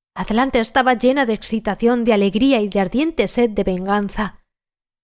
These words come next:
Ahora verían los yanquis lo que significaba tener la guerra en el propio país. Sabrían lo que era ver los campos arrasados, las bestias robadas,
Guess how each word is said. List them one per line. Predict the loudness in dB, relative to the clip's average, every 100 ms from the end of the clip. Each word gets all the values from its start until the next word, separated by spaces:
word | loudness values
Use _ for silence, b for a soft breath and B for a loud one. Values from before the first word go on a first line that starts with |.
| -10
Ahora | -2 0 2
verían | 2 2 2
los | 2 0
yanquis | 2 0 0 -4 -4 B B
lo | 0
que | 0
significaba | 0 -2 -2 -2 0 2 2
tener | 2 0 0
la | -2
guerra | 0 0 0 -2
en | -4
el | -2
propio | 2 2 0 -2
país. | -2 -4 -4 -8 -16 _ _ _ _ _
Sabrían | -8 -2 2 4 4
lo | 2
que | 2
era | 2 4
ver | 2 0
los | -2 0
campos | 0 0 0
arrasados, | 0 -2 0 0 0 -6 B B
las | -2 -2
bestias | 0 -2 0 0 2
robadas, | 0 0 0 -2 -8